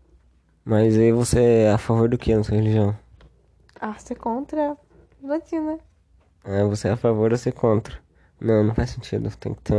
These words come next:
Speaker 1: algo concreto.
Speaker 2: Mas não precisa estar concreto. Eu já sou concreto. Eu já tô falando.
Speaker 1: Então sua religião é uma merda. Qual que é o nome dela?
Speaker 2: Gelatine.
Speaker 1: <laughs> Gelatinoides.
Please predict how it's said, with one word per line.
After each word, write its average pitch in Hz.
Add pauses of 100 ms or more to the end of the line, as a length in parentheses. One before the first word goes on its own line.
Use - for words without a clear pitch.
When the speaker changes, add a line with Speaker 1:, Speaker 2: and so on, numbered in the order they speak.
Speaker 1:
algo 104
concreto. - (1000)
Speaker 2:
Mas 240
não 233
precisa 240
estar 320
concreto. 294
Eu 208
já 262
sou 285
concreto. 240
Eu 214
já 233
tô 247
falando. 302 (1400)
Speaker 1:
Então 101
sua 113
religião 113
é 123
uma 123
merda. 104
Qual 110
que -
é -
o -
nome 104
dela? 95 (2000)
Speaker 2:
Gelatine. 240 (720)
Speaker 1:
<laughs> - (800)
Gelatinoides. 107